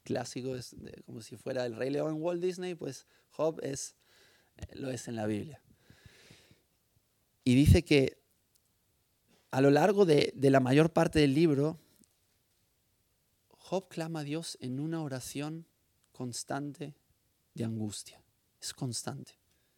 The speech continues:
Dios se comunica con Dios a través de una oración de angustia. Y a pesar,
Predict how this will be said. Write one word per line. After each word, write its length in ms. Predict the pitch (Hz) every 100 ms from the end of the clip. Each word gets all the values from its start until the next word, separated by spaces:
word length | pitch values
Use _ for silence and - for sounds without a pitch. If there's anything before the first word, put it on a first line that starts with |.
| _
Dios 140 | 135 -
se 100 | 151
comunica 420 | 139 139 143 147
con 160 | 135
Dios 260 | 127 151 -
a 40 |
través 260 | 123 131 139
de 60 | 143
una 120 | 131
oración 440 | 120 - 139 143 _ _ _ _ _
de 140 | 117 117
angustia. 560 | 110 117 - - - _ _ _ _ _ _ _ _ _ _ _ _ _ _ _ -
Y 40 |
a 140 | 127 -
pesar, 600 | 135 - - 202 240